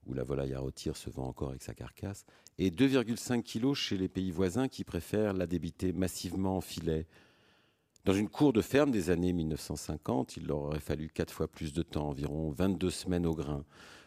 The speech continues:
pour atteindre la même pesée standard, toujours en bas âge évidemment, mais en matière avicole, on n'a jamais mangé que des enfants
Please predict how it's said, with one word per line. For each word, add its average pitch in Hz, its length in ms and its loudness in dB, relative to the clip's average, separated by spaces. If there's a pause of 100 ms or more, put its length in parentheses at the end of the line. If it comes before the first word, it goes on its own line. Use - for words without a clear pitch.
(120)
pour 65 160 -2
atteindre 69 380 -2
la 64 140 -2
même 73 300 -2
pesée 73 360 -2
standard, 90 640 -4
toujours 71 480 -6
en 69 40 -4
bas 67 240 -4
âge 90 220 -2
évidemment, 65 400 -6 (480)
mais 69 160 0
en 67 60 -2
matière 71 340 -2
avicole, 71 480 -2
on 73 80 0
n'a 69 120 -2
jamais 67 180 0
mangé 71 280 -2
que 69 60 -10
des 65 160 -4
enfants 67 420 -4